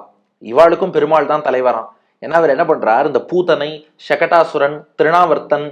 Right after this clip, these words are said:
இது போல தீய சக்திகள்லாம் வராளே, அவளை கொன்னு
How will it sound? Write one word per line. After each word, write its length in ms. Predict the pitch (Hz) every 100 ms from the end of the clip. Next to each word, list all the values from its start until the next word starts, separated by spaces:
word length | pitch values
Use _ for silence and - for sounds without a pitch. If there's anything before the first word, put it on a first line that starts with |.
| - 147
இது 180 | 156 196
போல 280 | 190 196 202
தீய 220 | 202 202
சக்திகள்லாம் 580 | 196 180 170 160 160 156
வராளே, 300 | 135 131 107 - _ _ _
அவளை 340 | 95 101 95 98 -
கொன்னு 380 | 160 175 208